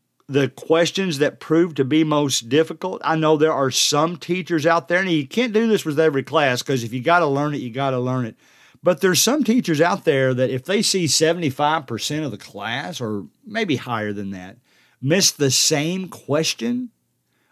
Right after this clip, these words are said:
well, maybe they'll reconsider the question,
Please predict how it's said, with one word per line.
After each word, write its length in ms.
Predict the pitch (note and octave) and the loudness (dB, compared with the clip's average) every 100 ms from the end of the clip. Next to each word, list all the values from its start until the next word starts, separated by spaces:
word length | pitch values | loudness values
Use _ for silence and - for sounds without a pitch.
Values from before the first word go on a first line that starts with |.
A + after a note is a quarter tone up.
| - | -6
well, 220 | E3 - | -6 -6
maybe 360 | G3 B3 E4 | -4 -2 0
they'll 220 | D4+ C4 A3 | 2 2 4
reconsider 840 | G#3+ A#3 G3+ F#3 - F#3+ G3+ G3 | 2 -2 -2 -2 0 2 4 2
the 120 | D#3 | 0
question, 600 | C3 - F3 E3 F3+ F3+ | -2 0 2 2 -2 -6